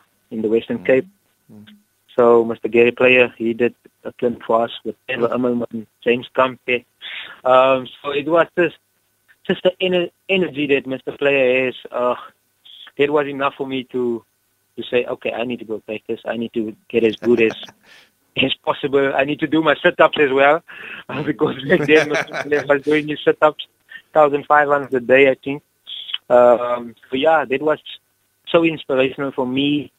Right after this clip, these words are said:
Speaker 1: And then, obviously, when I turned pro, I had the opportunity to return it, the favor. And I think the youngsters,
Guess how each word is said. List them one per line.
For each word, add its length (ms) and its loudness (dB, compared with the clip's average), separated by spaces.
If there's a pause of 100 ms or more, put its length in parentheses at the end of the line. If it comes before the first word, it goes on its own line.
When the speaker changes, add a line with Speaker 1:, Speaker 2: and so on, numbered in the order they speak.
(160)
Speaker 1:
And 320 -4
then, 500 0 (680)
obviously, 360 -2
when 140 0
I 160 2
turned 280 -8
pro, 180 4
I 100 4
had 80 -2
the 60 0
opportunity 600 -8
to 180 -6
return 380 0
it, 100 -6 (220)
the 140 -6
favor. 380 0 (720)
And 220 0
I 80 0
think 300 -2
the 120 4
youngsters, 560 0